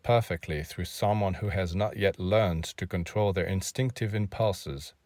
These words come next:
but the more we purify and perfect ourselves,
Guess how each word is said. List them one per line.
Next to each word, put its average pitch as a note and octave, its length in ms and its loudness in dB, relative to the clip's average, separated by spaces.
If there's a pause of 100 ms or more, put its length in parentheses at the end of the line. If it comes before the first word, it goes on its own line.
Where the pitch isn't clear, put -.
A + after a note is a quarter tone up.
(240)
but G#2 140 2
the G#2 100 2
more A#2+ 340 6
we A2 120 0
purify G2+ 640 2
and E2+ 240 -2
perfect G#2+ 480 2
ourselves, D2+ 600 -4